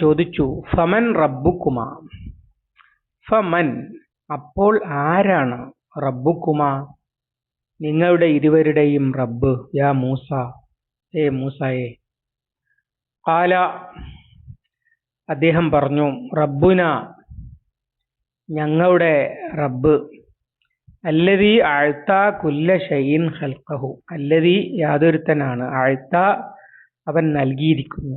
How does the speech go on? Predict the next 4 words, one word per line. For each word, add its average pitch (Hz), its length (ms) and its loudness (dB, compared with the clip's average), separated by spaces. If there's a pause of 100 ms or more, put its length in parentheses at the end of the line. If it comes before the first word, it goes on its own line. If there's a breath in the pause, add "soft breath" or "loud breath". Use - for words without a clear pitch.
അല്ലദീ 143 340 4 (160)
അഅ്താ 151 400 0 (760 loud breath)
നൽകിയവനാണ്, 165 840 2 (160)
കുല്ല 185 360 2